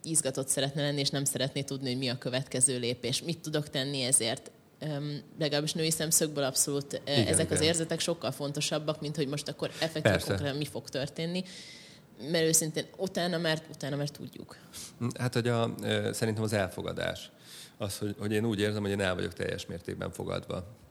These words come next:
Speaker 2: Az egy tök jó érzés. És én bármit tehetek ebbe a szituációba, és én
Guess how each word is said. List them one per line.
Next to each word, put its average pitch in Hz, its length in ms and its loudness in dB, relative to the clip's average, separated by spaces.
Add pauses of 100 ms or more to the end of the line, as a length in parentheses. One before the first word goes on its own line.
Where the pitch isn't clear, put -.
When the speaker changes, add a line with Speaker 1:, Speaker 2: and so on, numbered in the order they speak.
(140)
Speaker 2:
Az 98 120 0
egy 101 100 0
tök 95 180 -4
jó 98 140 -4
érzés. 95 360 -4
És 98 120 -6
én 123 180 2
bármit 135 340 -2
tehetek 92 380 -4
ebbe 87 160 -4
a 95 80 -2
szituációba, 123 600 -2
és 104 100 -4
én 113 120 2